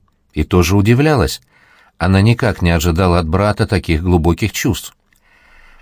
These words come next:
Они словно поменялись местами. В юности именно Ольга была очень эмоциональной,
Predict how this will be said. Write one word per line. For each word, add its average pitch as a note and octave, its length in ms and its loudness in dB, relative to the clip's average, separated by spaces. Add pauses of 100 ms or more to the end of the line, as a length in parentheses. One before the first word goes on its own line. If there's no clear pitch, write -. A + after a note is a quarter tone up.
Они G#3 200 4
словно F#3+ 380 2
поменялись D#3+ 500 2
местами. D#2 580 0 (320)
В D2 60 -10
юности E2 680 0 (280)
именно F3 400 4
Ольга F#2+ 300 4
была G#2+ 260 2
очень G2+ 240 2
эмоциональной, A2+ 920 2